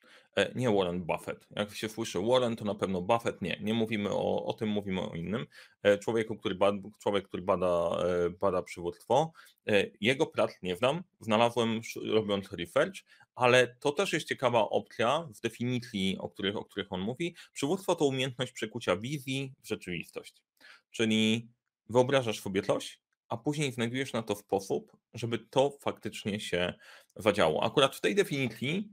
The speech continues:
e, to, to też ciekawe, że Drucker zwraca uwagę, że ty masz jakichś followersów, jacyś ludzie za tobą podążają. Maxwell mówi tylko o tym, że masz wpływ, a Bennis mówi o tym, że masz, e, wizję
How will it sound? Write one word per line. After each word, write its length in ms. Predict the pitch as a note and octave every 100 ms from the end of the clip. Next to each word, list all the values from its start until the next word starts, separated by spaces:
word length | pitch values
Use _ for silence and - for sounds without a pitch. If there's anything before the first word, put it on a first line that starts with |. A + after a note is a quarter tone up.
| _ _ _ _
e, 380 | A#2+ B2 B2+ C3+ - _ - -
to, 100 | G3
to 220 | F#3+ -
też 180 | F#3+ B3+
ciekawe, 420 | - F3+ E2+ D#2+ - - -
że 120 | A#2+
Drucker 480 | A2+ E3 A3+ C3+ D3
zwraca 300 | A#2+ D3 D#3+
uwagę, 340 | A2+ C3+ C#3+
że 100 | A#2+
ty 60 | A2+
masz 200 | C3+ A2+
jakichś 180 | A2 -
followersów, 560 | A2+ A2 G#2 F#2+ -
jacyś 260 | G#2 - G#2+
ludzie 180 | B2 A#2
za 100 | G#2+
tobą 240 | G#2+ G#2
podążają. 580 | G2 F#2 F#2 G2 E2 E2+ - - - -
Maxwell 560 | D3 G#3+ - A#2+ A#2+ D3
mówi 400 | C3 C#3+ D3 C#3+
tylko 340 | - B2+ C3+ -
o 120 | C3+
tym, 220 | - C3
że 120 | A#2+
masz 240 | A#2 B2 -
wpływ, 460 | - G2 D#2 - _ _ _ -
a 240 | A2 -
Bennis 640 | - - G3 G#3 D#3+ - -
mówi 420 | C3+ C#3 C#3 C#3
o 120 | - A#2
tym, 300 | - A#2 A#2
że 440 | G#2 G2+ G2+ G2 - _ _
masz, 720 | G#2 A#2 G#2+ G#2 - - - -
e, 240 | F#2 F2 -
wizję 500 | A#2 C#3 F3+ C#4